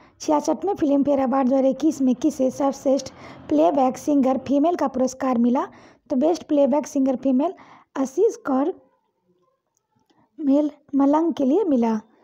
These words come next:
छियासठ में फिल्म फेयर अवार्ड दो हज़ार इक्कीस में किसे लाइफ टाइम अचीवमेंट का पुरस्कार मिला? तो इरफान खान। नेक्स्ट है, छियासठ में फिल्म फेयर अवार्ड दो हज़ार इक्कीस में किसे सर्वश्रेष्ठ सहायक अभिनेता का पुरस्कार मिला?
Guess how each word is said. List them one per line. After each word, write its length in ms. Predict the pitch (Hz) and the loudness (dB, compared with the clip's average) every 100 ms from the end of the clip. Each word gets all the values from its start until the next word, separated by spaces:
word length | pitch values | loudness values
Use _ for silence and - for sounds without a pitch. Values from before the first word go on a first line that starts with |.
| _ _ _ - | _ _ _ -6
छियासठ 480 | 302 269 302 302 | -2 0 0 -2
में 180 | 294 269 | 0 0
फिल्म 320 | 277 294 339 370 | 0 -2 -2 -2
फेयर 260 | 311 262 | 0 2
अवार्ड 300 | 254 254 254 | 2 0 0
दो 100 | 226 | 0
हज़ार 140 | 269 262 | 2 2
इक्कीस 360 | 262 330 349 | 0 -2 0
में 160 | 254 247 | 0 0
किसे 440 | 247 302 - 254 - - - - | 0 -4 0 -2 -2 -20 -20 -4
लाइफ 260 | 285 311 339 | 0 0 0
टाइम 200 | 285 262 | 0 2
अचीवमेंट 460 | 262 262 254 302 330 | 2 0 -2 -2 -2
का 120 | 285 | -4
पुरस्कार 480 | - 247 - 254 233 | -2 -4 -4 -4 0
मिला? 220 | 233 277 | 2 0
तो 400 | 381 - _ 311 | -4 -16 _ -4
इरफान 400 | 269 - 277 247 | -4 -2 0 0
खान। 340 | 247 226 214 214 _ _ _ - | 0 -2 -2 -4 _ _ _ -4
नेक्स्ट 360 | 254 254 - 359 | 2 2 0 -4
है, 80 | |
छियासठ 520 | 403 - 262 262 269 277 | -4 -2 -2 -2 -4 -2
में 140 | 370 | -4
फिल्म 320 | - 269 262 | -2 0 0
फेयर 200 | 277 262 | 0 0
अवार्ड 320 | 240 226 240 | 0 0 0
दो 80 | 233 | 0
हज़ार 120 | 247 | 0
इक्कीस 360 | 247 247 302 - | 0 0 -4 0
में 180 | 233 254 - - _ | 0 -2 -6 -20 _
किसे 300 | 320 - 269 | -4 0 0
सर्वश्रेष्ठ 540 | 269 269 262 339 339 - | 0 -2 -2 -4 -4 -2
सहायक 320 | 254 294 294 | 0 0 -2
अभिनेता 400 | 254 254 254 302 | 0 0 0 -2
का 80 | 285 | -4
पुरस्कार 480 | 247 247 254 247 | -2 -4 -4 -4
मिला? 240 | 226 240 | -2 -2